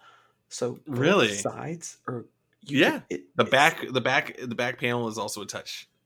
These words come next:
Speaker 1: That's insane. I mean,
Speaker 2: Yeah.
Speaker 1: this game is also insane, but
Speaker 2: <laughs>
Speaker 1: that, that concept that also the back is a touchpad too is pretty cool. I'm
Speaker 2: It,
Speaker 1: blown
Speaker 2: it
Speaker 1: away,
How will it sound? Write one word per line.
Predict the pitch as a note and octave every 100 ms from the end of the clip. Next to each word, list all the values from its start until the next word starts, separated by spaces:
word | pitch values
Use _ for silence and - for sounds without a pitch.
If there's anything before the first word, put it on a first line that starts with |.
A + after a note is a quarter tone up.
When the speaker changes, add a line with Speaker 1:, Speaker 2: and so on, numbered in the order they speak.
| _ _ _ _ -
Speaker 1:
That's | E3+ G#3 -
insane. | A2 G#2+ - A2 - - -
I | A#2+
mean, | A#2+
Speaker 2:
Yeah. | F3+ A3+ - - -
Speaker 1:
this | C#3+ -
game | - G2+ B2 D3+
is | D3+
also | C#3+ D#3+ D3+
insane, | E3 D#3+ D#3 D#3+ F3 F3 - _
but | C3 B2+ G#2 -
Speaker 2:
<laughs> | - - - - - - -
Speaker 1:
that, | - E3+ - - - B3 -
that | C#3+ C#3
concept | - E3 D#3+ - - -
that | - - _ _ -
also | D3 D3 C#3
the | B2 A2+
back | G#2+ G#2+ -
is | F#2 - -
a | -
touchpad | - - - - - -
too | - - _ - - _ -
is | G2+ G2 _ -
pretty | - C#4+ A3+
cool. | - B2 - - -
I'm | - B2
Speaker 2:
It, |
Speaker 1:
blown | C3 G3 G3
Speaker 2:
it | E3
Speaker 1:
away, | C#3+ D3 F#3